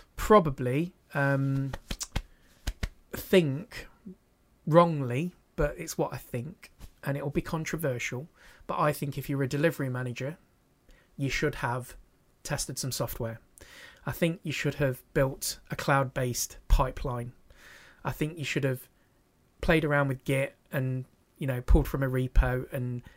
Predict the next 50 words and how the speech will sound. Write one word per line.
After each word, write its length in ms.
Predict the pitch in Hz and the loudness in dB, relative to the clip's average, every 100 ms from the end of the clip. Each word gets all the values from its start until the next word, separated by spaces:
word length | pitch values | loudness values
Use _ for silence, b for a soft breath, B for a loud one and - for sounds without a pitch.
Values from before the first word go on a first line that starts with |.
| B | B
edited 420 | 170 143 - 131 - | 0 2 0 -2 0
some 340 | 147 127 127 _ | 0 0 -2 _
code 440 | - 135 123 123 - B B B - | 0 2 2 -2 -6 B B B -6
and 160 | 135 | -4
submitted 460 | - 139 135 127 135 | -2 -2 -2 -2 -2
it 140 | 135 | -2
back 260 | 135 127 - | -2 -4 -6
to 140 | - | 0
a 120 | 131 127 | 2 2
repo 560 | 123 123 - 123 123 | -2 4 4 4 -2
and 220 | 120 120 B B - | -4 -6 B B -2
dealt 180 | 139 | 0
with 100 | 147 | -2
version 460 | 127 135 127 - 123 | 2 4 4 0 -4
control 400 | 131 - 135 123 | -4 0 0 2
and 160 | 123 127 | 0 0
merging 380 | 131 123 123 | -2 -2 -4
issues. 440 | 120 - 113 117 - B B B | -6 -6 -8 -8 -12 B B B
I 60 | 156 | -4
think 280 | - 175 175 | 0 0 0
you 80 | 143 | -2
should 200 | 151 143 | 0 0
understand 520 | 143 131 - 131 123 | 0 0 0 0 0
how 140 | 123 | -2
databases 680 | 120 123 - 123 117 - 117 | 0 -2 -4 -6 -6 -6 -8
work. 240 | 120 120 - B B | -6 -8 -12 B B
I 60 | 131 | -4
think 200 | - 170 | -2 0
you 60 | 160 | 0
should 180 | 160 | -2
understand 480 | 156 147 139 143 135 | -2 -4 -2 -2 -2
the 40 | 123 | -2
core 280 | - 139 | 0 2
concepts 680 | 127 147 131 - - - - | 0 -2 -2 -2 -4 -2 -2
of, 160 | 127 - B B B | -2 -2 B B B
uh, 180 | 151 139 | -2 0
the 120 | 139 | 0
various 400 | 131 139 131 123 | 0 2 2 0
cloud 300 | - 139 123 | 0 0 2
providers, 500 | - 127 120 120 117 | 0 0 0 -2 -4
whether 220 | 120 120 123 | -4 -4 -6
it's 100 | - | -6
G 220 | 131 123 | -4 -4
Cloud 280 | - 123 123 | -2 0 0
or 120 | 120 | 0
A 80 | 120 | 0
W 260 | 127 123 | 0 -2
S 160 | 123 - | -2 -4
or 100 | - | -4
Azure. 440 | 143 120 120 120 | -2 -2 -2 -4